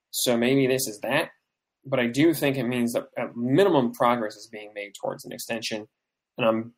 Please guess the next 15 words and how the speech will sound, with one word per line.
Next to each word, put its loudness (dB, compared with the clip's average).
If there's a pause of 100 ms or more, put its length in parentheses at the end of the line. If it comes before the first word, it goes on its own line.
betting 8
that 0
something 0
gets -4
done -2
before -6
training -10
camp. -8 (1080)
S-, -2 (300)
flipping 6
out 2
to 2
maybe 4
the 6
other 2